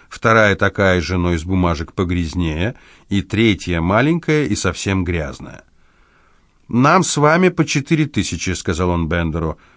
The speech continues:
"а Балаганову две он и на две не наработал". "А Козлевичу?" — спросил Балаганов в гневе, закрывая глаза.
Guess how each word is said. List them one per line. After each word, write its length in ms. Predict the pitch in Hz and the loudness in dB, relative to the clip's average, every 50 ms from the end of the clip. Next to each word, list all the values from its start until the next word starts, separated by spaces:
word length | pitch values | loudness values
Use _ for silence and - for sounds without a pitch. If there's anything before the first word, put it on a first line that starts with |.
| _ - | _ -4
"а 100 | - 104 | -2 0
Балаганову 680 | 98 120 123 131 131 120 135 165 190 190 180 165 165 147 | 4 4 6 6 6 4 4 4 4 4 4 4 4 2
две 320 | 110 101 107 127 143 151 | 2 2 4 4 6 6
он 140 | 156 147 147 | 6 6 4
и 40 | 139 | 4
на 140 | 135 131 | 4 4
две 280 | 120 104 104 120 135 127 | 2 2 2 2 4 4
не 80 | 120 120 | 4 4
наработал". 720 | 120 117 117 113 95 85 87 78 78 - 80 73 73 - _ _ _ _ _ _ _ _ _ _ _ _ _ | 4 4 2 2 2 0 -2 -2 -2 -4 -8 -8 -8 -12 _ _ _ _ _ _ _ _ _ _ _ _ _
"А 280 | - 117 117 113 113 107 | -2 2 2 2 2 0
Козлевичу?" — 920 | - - - 127 107 90 120 147 170 185 180 156 120 101 - - 80 65 | -2 -2 0 0 0 0 0 0 2 4 4 4 4 2 -2 -6 -8 -8
спросил 400 | - - 92 95 - - 101 95 | -8 -4 -4 -4 -2 -2 -4 -2
Балаганов 560 | 82 78 90 90 98 95 113 113 95 90 78 | -2 0 0 0 0 2 0 0 0 0 -2
в 140 | 76 80 82 | -4 -8 -8
гневе, 360 | 76 95 92 101 104 92 87 | -4 -2 -2 0 0 0 0
закрывая 520 | 82 80 90 - - 101 104 107 95 90 80 | -2 -4 -4 -4 -2 -2 0 2 0 0 0
глаза. 460 | 82 95 107 113 107 110 92 76 | 0 0 0 0 0 0 -2 -4